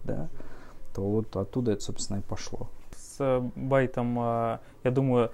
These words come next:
Speaker 2: желательно поверхностно на этом
Speaker 1: Ага.
Speaker 2: остановиться, потому что можно глубоко копать дальше. А расскажи дальнейший твой путь после Байта.
Speaker 1: Ну,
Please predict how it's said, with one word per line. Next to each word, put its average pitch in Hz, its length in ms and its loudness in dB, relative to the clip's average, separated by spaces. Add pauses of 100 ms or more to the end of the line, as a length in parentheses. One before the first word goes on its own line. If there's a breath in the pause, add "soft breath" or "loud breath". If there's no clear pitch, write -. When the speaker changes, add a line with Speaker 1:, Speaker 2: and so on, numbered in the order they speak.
(160)
Speaker 2:
желательно 147 340 12
поверхностно 131 720 8
на 143 100 8
этом 127 140 8
Speaker 1:
Ага. 123 100 8
Speaker 2:
остановиться, 156 340 4
потому 139 120 2
что - 120 -2
можно 131 240 6
глубоко 123 380 6
копать 135 320 8
дальше. 120 360 6 (320 loud breath)
А 120 180 6
расскажи 156 340 6
дальнейший 151 460 8
твой 123 140 4
путь 131 200 0
после - 300 0
Байта. 117 240 6
Speaker 1:
Ну, 170 420 8